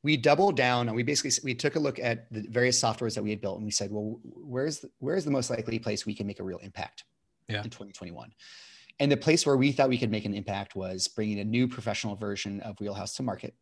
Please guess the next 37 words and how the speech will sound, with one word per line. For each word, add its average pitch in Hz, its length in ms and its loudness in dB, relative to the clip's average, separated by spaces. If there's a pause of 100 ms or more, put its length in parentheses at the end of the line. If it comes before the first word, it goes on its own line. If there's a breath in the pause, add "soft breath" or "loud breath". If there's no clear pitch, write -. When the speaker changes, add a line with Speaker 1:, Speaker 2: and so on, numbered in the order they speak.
(100)
Speaker 1:
That 104 60 -12
was 101 80 -10
part - 200 -6
one. 98 300 -10 (380 loud breath)
So - 160 -4
kind 113 180 0
of, 101 140 -6 (180)
we 120 120 0
ended 117 180 2
up, 104 120 0 (340)
uh, 101 220 -6
increasing 135 480 0
the 110 80 0
size 104 320 0
of 98 80 -6
the 95 80 -6
team 98 260 -8
on 95 100 -10
Wheelhouse 98 320 -6
pretty 101 280 -8
dramatically. 92 580 -8 (160)
But 131 160 0
part 135 240 4
two 143 240 2
was, 104 460 0 (480 loud breath)
we 151 280 6
are 139 420 10
and 120 180 2
will 123 220 4
continue 123 520 -2
to 110 60 -2
be 110 200 -2
on 104 140 -2
a 101 60 -4
mission 147 520 -2 (340)
to 110 480 2
change 113 600 0